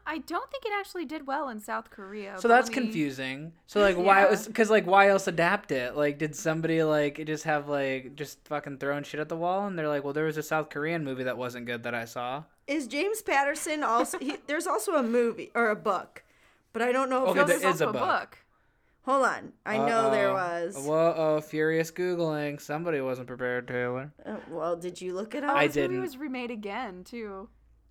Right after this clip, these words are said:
Speaker 2: What? Since then?
Speaker 1: Yeah, uh, the,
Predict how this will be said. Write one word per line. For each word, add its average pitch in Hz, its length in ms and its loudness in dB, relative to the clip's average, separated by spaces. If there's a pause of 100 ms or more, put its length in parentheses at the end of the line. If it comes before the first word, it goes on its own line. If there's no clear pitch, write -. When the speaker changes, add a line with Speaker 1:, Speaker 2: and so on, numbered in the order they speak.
Speaker 2:
What? 196 440 -6
Since 214 300 0
then? 247 360 2 (880)
Speaker 1:
Yeah, 294 400 2
uh, 247 460 2
the, 233 320 -6